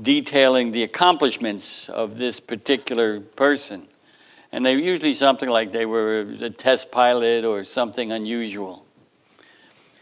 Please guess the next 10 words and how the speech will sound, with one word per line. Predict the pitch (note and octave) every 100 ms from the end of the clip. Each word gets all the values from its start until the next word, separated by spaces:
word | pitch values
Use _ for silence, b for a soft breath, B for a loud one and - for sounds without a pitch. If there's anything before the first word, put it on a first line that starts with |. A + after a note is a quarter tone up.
| b b b b b
Then | D3 F#3
the | E3
panelists | - E3+ E3 D#3 C#3
were | D3
allowed | C3+ C3+ C3+ C3 A#2+
to | C3+ A#2+ A2 G2+
question | - F#3+ F#3 - A2+ F2+ - - _
the | A2+
three | - C3+ B2
guests. | A2+ A#2+ F#2 - - -